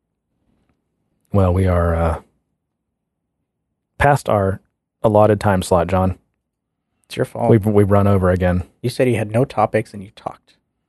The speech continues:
Speaker 1: I, you know what?
Speaker 2: <laughs>
Speaker 1: Here's the only topics I had was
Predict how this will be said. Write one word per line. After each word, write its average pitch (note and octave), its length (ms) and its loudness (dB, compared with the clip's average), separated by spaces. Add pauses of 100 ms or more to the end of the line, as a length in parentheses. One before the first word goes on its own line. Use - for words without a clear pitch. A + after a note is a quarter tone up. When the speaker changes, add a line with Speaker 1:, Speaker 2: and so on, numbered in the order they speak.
(280)
Speaker 1:
I, C3 160 4
you C#3+ 80 4
know D3 100 6
what? C#3 140 6
Speaker 2:
<laughs> - 140 2
Speaker 1:
Here's D#3+ 200 6
the C#3+ 100 4
only C#3+ 120 6
topics D3 280 4
I D3+ 80 4
had B2+ 300 2 (140)
was A#2 520 4